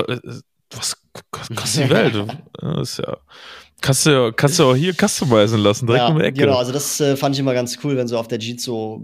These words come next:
Speaker 2: bunte Flecken drauf sind oder so, keine
Speaker 1: Mhm.
Speaker 2: Ahnung, mit der gemalt wurde oder sowas, ja.
Speaker 1: Ja, ja, ja.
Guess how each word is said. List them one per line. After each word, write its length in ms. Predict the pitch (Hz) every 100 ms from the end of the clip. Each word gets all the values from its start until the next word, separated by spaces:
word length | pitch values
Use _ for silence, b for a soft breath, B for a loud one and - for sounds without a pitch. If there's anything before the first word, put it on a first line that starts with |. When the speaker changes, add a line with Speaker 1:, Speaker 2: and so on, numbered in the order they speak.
| -
Speaker 2:
bunte 240 | 139 135
Flecken 300 | - 131 131
drauf 180 | 107 101
sind 220 | 104 104
oder 180 | 92 95
so, 240 | 92 95 92
keine 220 | - 107 95
Speaker 1:
Mhm. 60 |
Speaker 2:
Ahnung, 300 | 95 98 92
mit 100 | 82
der 60 | 95
gemalt 420 | 90 80 95 -
wurde 180 | 92 -
oder 60 | 71
sowas, 300 | 58 58 -
ja. 140 | -
Speaker 1:
Ja, 240 | 101 95 -
ja, 180 | 95 92
ja. 300 | - 92 -